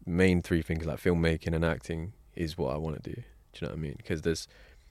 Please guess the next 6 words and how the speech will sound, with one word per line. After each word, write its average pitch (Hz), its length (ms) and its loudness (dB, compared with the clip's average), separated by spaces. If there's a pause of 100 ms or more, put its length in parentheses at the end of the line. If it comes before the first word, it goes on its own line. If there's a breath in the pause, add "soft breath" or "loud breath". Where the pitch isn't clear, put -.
(220 soft breath)
very 98 380 6
few 92 260 0
people 87 380 0
that 78 300 -4
can, 78 560 -6 (460)
um, 78 640 -6